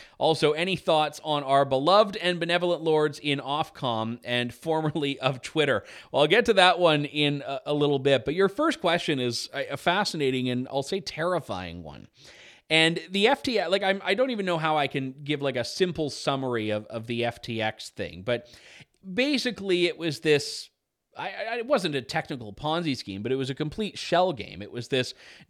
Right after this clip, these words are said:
digital currency exchange where you could go on and you could buy and sell your digital assets, things like Bitcoin and Ethereum. And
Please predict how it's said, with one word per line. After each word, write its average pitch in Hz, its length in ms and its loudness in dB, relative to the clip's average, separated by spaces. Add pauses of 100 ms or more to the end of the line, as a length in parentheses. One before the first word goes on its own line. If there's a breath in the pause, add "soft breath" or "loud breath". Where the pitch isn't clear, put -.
digital 196 440 2
currency 180 540 -2
exchange 113 520 -4
where 143 100 -4
you 131 100 -2
could 127 160 -12
go 156 220 4
on 147 260 4
and 139 100 -4
you 131 80 -2
could 131 180 -6
buy 139 200 0
and 156 180 -2
sell 135 300 2
your 120 340 -2 (320 loud breath)
digital 147 460 0
assets, 127 560 0
things 139 280 -2
like 131 360 -2
Bitcoin 127 840 -2
and 110 200 -6
Ethereum. 120 1040 0
And 107 380 -6